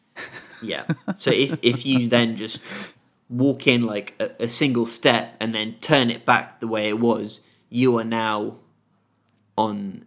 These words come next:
Speaker 2: the right side of the screen. And it
Speaker 1: Hmm.
Speaker 2: was much quicker than walking across. And maybe that's the reason. And if that's the reason, fair play. You know what? Just let me teleport and make the jumping a bit quicker.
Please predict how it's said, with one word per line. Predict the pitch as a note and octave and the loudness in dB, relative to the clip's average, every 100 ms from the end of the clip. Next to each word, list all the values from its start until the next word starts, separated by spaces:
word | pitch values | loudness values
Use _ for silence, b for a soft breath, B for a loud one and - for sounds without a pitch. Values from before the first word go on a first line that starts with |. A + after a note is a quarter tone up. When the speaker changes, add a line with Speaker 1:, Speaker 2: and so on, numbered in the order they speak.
| _ | _
Speaker 2:
the | A#2 | -4
right | G#2 F#2+ - | -2 -4 -4
side | - D#2+ | -6 -6
of | - - | -8 -16
the | |
screen. | - - D2+ - _ _ _ | -20 -14 -14 -14 _ _ _
And | A#2 A#2 | 2 2
it | G2+ | 0
Speaker 1:
Hmm. | |
Speaker 2:
was | F#2+ - | -6 -4
much | A2+ - | -4 -6
quicker | - A2 G#2 | -8 -10 -10
than | F#2+ D#2+ | -12 -16
walking | - - A2 | -20 -18 -18
across. | - - - - b b b | -16 -18 -16 -18 b b b
And | B2 | 4
maybe | D3+ F#3+ F#3 | 6 4 4
that's | F#3 B2 - | 2 2 -2
the | D3+ | -2
reason. | D3+ E3 A#2 F#2+ | 0 0 -2 -6
And | G#2+ A#2+ | -2 -2
if | A#2 | 2
that's | E3+ E3+ | 2 2
the | C3 | -6
reason, | C3+ C#3 A#2 G#2+ A#2 _ b b b b | -2 -2 -4 -8 -10 _ b b b b
fair | - C#3+ B2+ | 2 4 4
play. | C3+ B2 G2+ G#2 B - - | 4 4 4 -4 B -6 0
You | |
know | D3+ | 4
what? | F#3+ | 4
Just | - F#3+ | 2 2
let | A#3 | 2
me | F#3+ F#3+ | 2 0
teleport | E3+ C3+ - F#2+ F2+ - | 4 4 2 -2 -2 0
and | A#2 | 2
make | B2+ C#3 | 2 2
the | A#2+ | 0
jumping | B2 A2+ A2+ G#2 - | 2 2 -2 -8 -12
a | - | -10
bit | - | -10
quicker. | - - - F2 | -10 -10 -8 -8